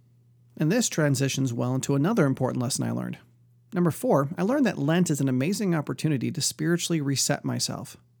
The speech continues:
First, Lent itself is an extended preparation where God's people are to ready themselves for a Christ-honoring celebration of Easter. If you know my story, then you know that I didn't used to appreciate Easter for what it is,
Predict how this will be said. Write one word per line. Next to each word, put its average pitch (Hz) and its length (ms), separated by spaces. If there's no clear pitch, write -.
First, 175 420
Lent 156 220
itself 135 440
is 143 120
an 131 80
extended 151 460
preparation 135 680
where 127 120
God's 123 260
people 131 320
are 127 140
to 123 100
ready 143 240
themselves 127 640
for 110 240
a - 40
Christ-honoring 131 680
celebration 117 560
of 117 100
Easter. - 320
If - 80
you 135 60
know 139 100
my 139 140
story, 135 340
then 127 140
you 120 100
know 120 220
that 127 140
I 120 100
didn't 127 360
used 123 240
to 123 180
appreciate - 560
Easter 127 320
for - 160
what 113 160
it 110 80
is, - 320